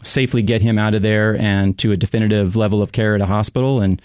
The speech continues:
and, you know, we've, we've had just a great success story, just reconnecting with that family. Jordan just finished his first year at A S U, uh, and is just thriving.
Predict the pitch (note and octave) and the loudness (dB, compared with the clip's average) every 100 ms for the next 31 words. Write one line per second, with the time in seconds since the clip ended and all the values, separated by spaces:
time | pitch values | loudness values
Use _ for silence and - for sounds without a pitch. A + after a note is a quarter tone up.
0 | - - _ G#2+ G2+ G2 F#2 - G#2 G2+ | -12 -20 _ -2 2 0 0 -2 0 0
1 | G2 - - A2+ F#2 - - A2+ G2 G#2+ | -2 -4 -4 -2 -2 -4 -2 0 0 0
2 | G#2 F#2 A2 G#2+ - - A2 - G#2+ G2+ | -2 0 -2 -2 -6 -4 -4 -2 -2 0
3 | G2 F#2 G2+ - A2 A2+ G#2+ - G#2+ G#2 | 0 0 -2 -2 -2 0 -2 0 0 0
4 | G2 - A#2 G#2+ G#2 G#2 G2+ - - _ | -4 -4 -2 0 0 0 -2 -6 -20 _
5 | A2+ G#2+ G2+ - A2 G#2 - G2+ - G#2 | -2 0 0 -2 -2 -2 -2 -4 -2 -4
6 | - G#2 G2 G#2 G2+ - A2 G#2+ G#2 - | 0 0 0 0 0 0 0 2 0 -4
7 | - - _ G#2+ G2+ F#2+ F#2+ F#2+ F#2 G#2+ | -14 -20 _ -4 0 0 0 0 0 0
8 | G2+ G2 G2 G2 - G2+ - G2+ A2 F#2+ | 0 2 2 0 -2 -4 -2 0 0 0